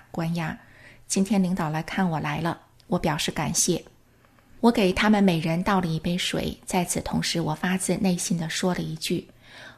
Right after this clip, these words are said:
：“我希望你们有好的未来。”坐下来后，正式进入话题，就有人拿出笔、纸做记录。我当场就正念揭露：“既然是关心我，为什么做笔录？”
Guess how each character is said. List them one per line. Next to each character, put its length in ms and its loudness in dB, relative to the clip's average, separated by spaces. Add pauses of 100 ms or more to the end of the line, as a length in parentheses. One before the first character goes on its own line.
：“我 100 4
希 240 4
望 300 2
你 140 2
们 120 2
有 140 2
好 260 -2
的 120 -6
未 180 0
来。” 320 -6 (1120)
坐 160 4
下 140 0
来 180 2
后， 380 6
正 120 4
式 160 0
进 160 0
入 140 -2
话 220 -2
题， 180 -2
就 160 0
有 140 -2
人 180 -2
拿 160 -4
出 180 -8
笔、 460 -4
纸 240 -2
做 180 -2
记 280 -4
录。 200 -4 (540)
我 80 4
当 180 8
场 220 0
就 200 0
正 260 0
念 240 0
揭 200 0
露 220 -2 (560)
：“既 180 4
然 240 4
是 220 2
关 240 0
心 260 2
我， 300 -2
为 140 2
什 120 -2
么 120 -4
做 180 0
笔 220 -6
录？” 280 2